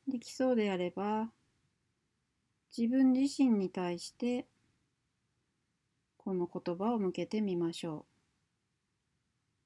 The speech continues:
う。「私が安全で守られていますように。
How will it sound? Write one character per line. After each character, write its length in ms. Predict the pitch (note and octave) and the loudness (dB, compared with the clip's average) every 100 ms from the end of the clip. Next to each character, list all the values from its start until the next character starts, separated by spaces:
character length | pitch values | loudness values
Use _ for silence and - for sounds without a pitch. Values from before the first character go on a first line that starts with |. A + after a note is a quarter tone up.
| _ _ _ _ _ _ _ _ _ _ _ _ _ _ _ _ _ _ _ _ _ _ _ - _ _ | _ _ _ _ _ _ _ _ _ _ _ _ _ _ _ _ _ _ _ _ _ _ _ -20 _ _
う。 40 | G#3+ | -10
「私 380 | G3+ F#3+ - G3+ | -6 -6 -6 -2
が 240 | A#3 A#3+ | 0 0
安 260 | G#3+ G3+ F#3+ | 0 -2 -2
全 300 | G3 G3 F#3+ | -4 -4 -4
で 100 | F#3+ | -4
守 260 | F#3+ G3 | -4 -4
ら 120 | G3+ | -6
れ 120 | F#3+ F#3 | -8 -8
て 200 | - A#3 | -2 -2
い 100 | G3 | -2
ま 160 | F#3+ | -4
す 180 | - F3 | -8 -8
よ 180 | E3+ D#3+ | -6 -6
う 20 | |
に。 180 | D#3+ | -10